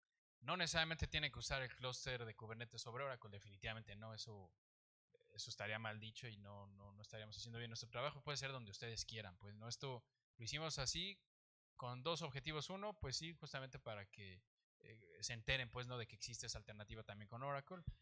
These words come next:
Y número dos, porque al final las tecnologías que estamos usando, pues, son diversas. Una es la Gral V M, esa sí es un esfuerzo de Oracle, definitivamente. Quarkus no. Eh, Quarkus no, no, no es un proyecto soportado,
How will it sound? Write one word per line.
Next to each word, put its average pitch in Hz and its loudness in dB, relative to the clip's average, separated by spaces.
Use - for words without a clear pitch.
Y 143 -4
número 180 8
dos, 180 6
porque 156 2
al 139 4
final 156 0
las 160 4
tecnologías 131 0
que - -2
estamos 147 0
usando, 147 0
pues, 123 -4
son 135 0
diversas. 135 2
Una 160 4
es 147 0
la 120 0
Gral 127 6
V 135 2
M, 147 -2
esa 123 2
sí 123 0
es 120 0
un 117 -6
esfuerzo 117 -4
de 120 0
Oracle, 123 -2
definitivamente. 120 -6
Quarkus 123 0
no. 131 -6
Eh, 104 -4
Quarkus 113 -4
no, 113 -4
no, 107 -10
no 107 -8
es - 2
un 107 -10
proyecto 110 -2
soportado, 113 -2